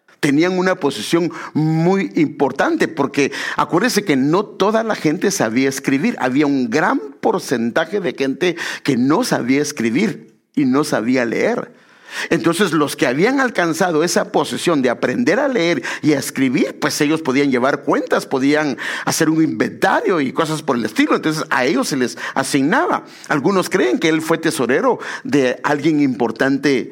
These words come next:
anteriormente. Entonces, por eso se entiende que, eh, Juan se recostó en el pecho. Esto lo dice,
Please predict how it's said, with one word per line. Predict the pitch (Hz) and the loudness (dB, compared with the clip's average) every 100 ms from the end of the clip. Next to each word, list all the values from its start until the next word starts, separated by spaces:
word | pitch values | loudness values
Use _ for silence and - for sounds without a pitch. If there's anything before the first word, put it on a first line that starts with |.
| - | -6
anteriormente. | - 127 104 110 123 120 269 247 120 - - - - - | -2 -2 0 0 0 2 2 0 -4 -10 -16 -20 -10 -4
Entonces, | 143 233 262 175 131 - _ _ _ _ - _ - | 0 2 2 0 -2 -6 _ _ _ _ -20 _ -2
por | 180 | 0
eso | 220 254 | 2 2
se | 220 | 2
entiende | 190 175 269 349 202 | 0 2 0 2 0
que, | - 123 117 - - | 2 0 0 -4 -2
eh, | 165 151 | 0 0
Juan | - 196 233 | 0 0 0
se | 233 175 123 | 0 0 2
recostó | 127 120 - 165 | 0 -2 0 0
en | |
el | 180 | 0
pecho. | - - - 131 | 0 -2 0 -2
Esto | 139 233 | 0 0
lo | 196 | 0
dice, | 151 170 185 180 | 0 0 0 0